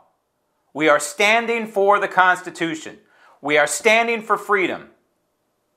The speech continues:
We are standing for liberty. We are standing for our founding. We are standing for the Christian Bible,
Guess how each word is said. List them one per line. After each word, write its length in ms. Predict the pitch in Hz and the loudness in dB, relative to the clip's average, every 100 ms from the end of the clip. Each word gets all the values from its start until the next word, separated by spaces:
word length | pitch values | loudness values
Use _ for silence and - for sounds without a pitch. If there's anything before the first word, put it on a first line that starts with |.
| _ - | _ -2
We 140 | 151 | 0
are 80 | 156 | 2
standing 520 | - 220 214 233 220 | 0 0 2 0 -2
for 140 | 208 | -2
liberty. 460 | 202 202 147 90 62 _ _ _ | 0 0 0 -2 -6 _ _ _
We 160 | - 151 | -2 2
are 120 | 147 | 2
standing 680 | - 220 226 240 240 226 170 - | 2 2 4 4 0 -8 -14 -2
for 240 | 190 190 | 2 4
our 400 | 190 180 185 185 _ _ | 6 6 4 -2 _ _
founding. 580 | 202 202 190 131 76 69 _ _ - | 0 2 0 -8 -16 -20 _ _ -4
We 140 | 151 | 0
are 100 | 147 | 0
standing 560 | - 226 220 233 233 220 | -2 0 2 0 -2 -4
for 160 | 208 | -4
the 120 | 160 | -2
Christian 520 | - 208 220 220 208 175 | -2 0 0 -2 -6 4
Bible, 560 | 202 208 180 - 143 | 6 6 4 -6 -18